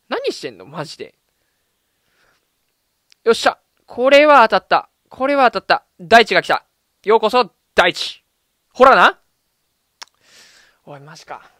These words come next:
これでもうあの、二枚抜くことはなくなったのか。さあ。え、待っ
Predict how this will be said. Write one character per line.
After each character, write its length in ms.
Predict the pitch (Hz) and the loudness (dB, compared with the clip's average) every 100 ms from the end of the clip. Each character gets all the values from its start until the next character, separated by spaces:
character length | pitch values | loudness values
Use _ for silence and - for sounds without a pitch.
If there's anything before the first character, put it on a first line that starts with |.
| _ | _
こ 140 | 196 | -16
れ 100 | 214 | -12
で 100 | 208 | -12
も 140 | 208 208 | -8 -6
う 20 | |
あ 80 | 196 | -6
の、 80 | 190 | -8
二 160 | 190 | -10
枚 320 | 220 226 220 - | -6 -6 -6 -14
抜 220 | 202 185 | -12 -12
く 40 | |
こ 140 | - 196 | -10 -6
と 80 | |
は 40 | 160 | -6
な 240 | 143 151 | -8 -12
く 80 | 185 | -10
な 80 | 185 | -10
っ 40 | |
た 100 | 190 | -8
の 80 | 165 | -8
か。 160 | - - _ _ _ _ _ | -10 -14 _ _ _ _ _
さ 260 | - 160 - | -20 -18 -18
あ。 200 | - _ _ _ _ _ _ _ _ _ _ _ _ _ _ _ _ _ _ _ | -20 _ _ _ _ _ _ _ _ _ _ _ _ _ _ _ _ _ _ _
え、 180 | 175 196 | -20 -20
待 200 | - | -20
っ 40 | 233 | -20